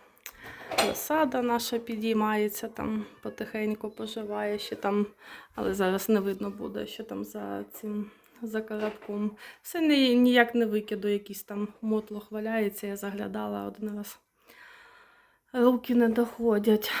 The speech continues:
Тут, тут уж нічого не робили, я казала. Теж не доходять руки. Аліса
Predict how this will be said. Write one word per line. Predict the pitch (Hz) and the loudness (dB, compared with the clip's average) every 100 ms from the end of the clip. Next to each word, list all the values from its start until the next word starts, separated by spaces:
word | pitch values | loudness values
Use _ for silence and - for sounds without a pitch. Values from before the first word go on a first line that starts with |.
| - - - - - | -2 -4 -6 -8 0
Тут, | 247 233 | 0 2
тут | 220 220 | 0 0
уж | 214 - | 0 6
нічого | 220 - 220 208 214 | 4 6 2 2 2
не | 208 | 2
робили, | 196 196 240 302 277 247 | 2 0 -2 -2 2 2
я | 226 | 2
казала. | 233 226 220 220 214 208 208 208 - _ - - - - - - _ | 0 0 2 4 4 6 4 2 -6 _ -20 -20 -20 -20 -20 -20 _
Теж | - 208 208 - - - | -4 0 0 -2 -6 0
не | 220 220 | 2 2
доходять | 214 214 254 247 214 214 | 0 -4 -2 2 4 4
руки. | 208 208 208 214 | 4 4 4 4
Аліса | 208 214 214 - 202 | 6 6 4 6 6